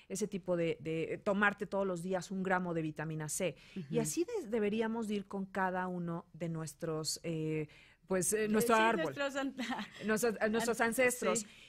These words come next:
Speaker 1: Obviamente guiado de un nutriólogo, pero nos regresamos hacia atrás y decimos, A ver, no vamos. ¿Por qué no vamos? Porque
Speaker 2: ¿Por
Speaker 1: creemos,
Speaker 2: costo?
Speaker 1: pues,
Speaker 2: ¿Qué me va a decir?
Speaker 1: Claro, porque,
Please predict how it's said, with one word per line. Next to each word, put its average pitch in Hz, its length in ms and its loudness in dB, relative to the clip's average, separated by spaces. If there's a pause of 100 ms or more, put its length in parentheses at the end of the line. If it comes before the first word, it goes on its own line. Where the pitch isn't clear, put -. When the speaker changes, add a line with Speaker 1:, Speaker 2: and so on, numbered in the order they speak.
(400)
Speaker 1:
Obviamente 240 580 4
guiado 165 320 0
de 160 100 -2
un 165 80 -2
nutriólogo, 170 640 0 (180)
pero 240 400 4 (140)
nos 226 220 2
regresamos 262 460 0
hacia 240 200 -2
atrás 208 320 0
y 220 60 0
decimos, 202 380 0
A 190 100 0
ver, 262 200 0 (600)
no 330 180 0
vamos. 370 520 -2
¿Por - 180 -2
qué 403 100 -6
no 480 180 -8
vamos? 240 480 -4 (160)
Porque 247 640 0
Speaker 2:
¿Por 240 120 0
Speaker 1:
creemos, 269 280 4
Speaker 2:
costo? 359 320 2 (960)
Speaker 1:
pues, 294 140 2
Speaker 2:
¿Qué 294 40 0
me 302 100 2
va 294 100 2
a 285 40 2
decir? 294 360 -2 (460)
Speaker 1:
Claro, 381 320 2
porque, 294 460 -2